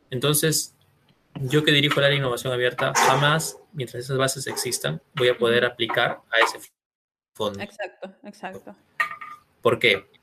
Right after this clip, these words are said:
Speaker 1: Porque a mí, a, yo al trabajar en U P C y ser universidad,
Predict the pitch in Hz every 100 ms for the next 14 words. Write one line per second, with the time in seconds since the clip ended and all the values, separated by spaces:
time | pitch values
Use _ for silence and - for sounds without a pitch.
0 | _ - 123 - 123 - - - 131 143
1 | 160 185 - _ _ _ _ 135 131 -
2 | 151 151 156 139 120 147 143 143 - 139
3 | 143 165 - _ _ 123 - 139 143 131
4 | 113 113 113 143